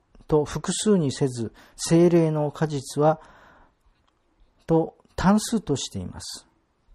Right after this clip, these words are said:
すべて一つの人格を通して現れるものか、ものだからです。この果実は一つずつ、一つずつ結んでいくのではなく、同時に少しずつ、少しずつ、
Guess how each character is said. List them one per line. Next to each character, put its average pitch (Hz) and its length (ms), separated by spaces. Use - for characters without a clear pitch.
す - 200
べ 196 100
て 160 100
一 - 280
つ 233 160
の 185 160
人 160 280
格 139 360
を 131 80
通 165 380
し - 160
て 185 200
現 135 160
れ 139 80
る 127 80
も 113 120
の 104 120
か、 - 180
も 110 160
の 117 100
だ 104 120
か - 100
ら 92 100
で 92 120
す。 - 200
こ 160 120
の 165 80
果 185 140
実 156 300
は 120 180
一 - 360
つ 196 180
ず 196 180
つ、 208 400
一 - 300
つ - 180
ず 214 120
つ 208 360
結 147 300
ん 185 100
で 185 80
い 196 80
く 208 80
の 165 140
で 131 80
は 120 100
な 117 160
く、 98 300
同 151 380
時 127 200
に 147 300
少 - 400
し 139 220
ず 147 180
つ、 - 380
少 - 360
し - 220
ず 156 60
つ、 - 540